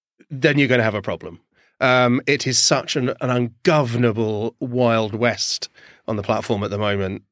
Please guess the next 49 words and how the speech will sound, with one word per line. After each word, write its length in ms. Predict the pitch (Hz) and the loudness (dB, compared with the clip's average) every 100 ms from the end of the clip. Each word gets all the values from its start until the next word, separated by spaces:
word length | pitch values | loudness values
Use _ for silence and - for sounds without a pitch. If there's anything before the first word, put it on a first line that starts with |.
| _ | _
And, 160 | 123 131 | 0 2
and 160 | 147 | 4
I 100 | 208 | 4
feel 280 | 202 139 120 - | 2 2 0 -6
very 320 | 120 123 117 | 0 2 4
sorry 240 | 107 117 107 | 2 0 0
for 140 | 117 | -2
the 80 | 110 | -4
good 260 | - 139 | 0 -2
people 300 | - 104 104 | -2 -6 -4
that 100 | 101 | -6
work 240 | 101 104 - | -2 -4 -2
there, 300 | 95 98 - _ - - - | -4 -4 -8 _ -20 -20 -4
uh, 360 | - 123 120 117 | 2 4 4 2
that 340 | 92 120 135 | -2 0 0
having 440 | - 127 131 131 - | 2 2 0 -2 -6
to 120 | - - _ - | -10 -10 _ -4
go 160 | 113 | 0
into 180 | 120 127 | 2 4
agencies 480 | 127 123 127 135 123 | 4 2 0 0 0
and 80 | 127 | 0
try 200 | 131 131 | 2 2
and 120 | 123 | 2
spin 300 | - 151 143 | 0 0 0
this. 280 | - - - | -4 -8 -8
I 40 | |
mean, 160 | 98 107 | -4 -2
it's, 320 | 117 110 - | -2 -4 0
uh, 140 | 113 107 - - | 0 0 -4 -6
hey, 180 | 277 - | -4 -4
it's 120 | 135 - | -4 2
all 200 | 165 147 | 2 4
fine, 420 | 151 120 104 123 | 4 4 2 0
and 160 | 120 117 | 0 0
you 120 | 120 | 0
can, 200 | 131 120 | 0 0
you 100 | 139 | -2
can 100 | 120 | 2
go 140 | 123 110 - _ _ | 2 2 -2 _ _
three, 160 | - 170 | 2 2
four 180 | - 98 | 2 -2
clicks 320 | 123 110 - | 0 0 0
and 100 | 113 | 0
find 220 | 117 110 | 0 0
something 240 | 117 113 107 | 0 -2 -2
really 320 | 107 104 98 | -2 0 -2
quite 240 | 107 104 | -4 -6
nasty. 480 | 101 92 - - - _ - - - 151 | -4 -6 -8 -10 -14 _ -20 -20 -4 0
And 300 | 147 151 | 2 2